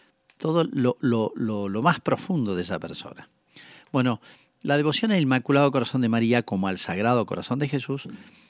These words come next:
es tan antiguo como la Iglesia, diría yo. ¿Mm?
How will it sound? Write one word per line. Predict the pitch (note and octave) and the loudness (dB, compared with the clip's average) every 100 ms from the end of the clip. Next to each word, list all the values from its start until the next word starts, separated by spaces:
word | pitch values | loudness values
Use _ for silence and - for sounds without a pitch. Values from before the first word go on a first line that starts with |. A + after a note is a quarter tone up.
| _ _ | _ _
es | - - | -4 -4
tan | - G3+ E3+ | -2 0 2
antiguo | A2 - C3+ C3 C3+ C3 | 0 0 0 2 2 0
como | A2+ F2+ | -2 -6
la | F2+ | -6
Iglesia, | F#2+ A#2+ - F2 | -2 -2 -2 -8
diría | D#2+ E2 D2 | -8 -10 -14
yo. | - - - - | -18 -20 -18 -10
¿Mm? | D#3+ | -8